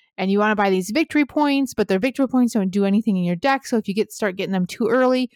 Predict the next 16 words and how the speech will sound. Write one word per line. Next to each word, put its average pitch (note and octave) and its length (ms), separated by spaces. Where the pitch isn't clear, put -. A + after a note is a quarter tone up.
you'll G#3 100
have F3 80
a E3+ 40
clogged G3 320
down F#3 220
deck. F#3 260
So G#3 180
the G#3 160
timing B3 640
really F3 380
is F3 140
what F3+ 140
makes F3+ 240
this F3 160
game E3 200
interesting. E3 440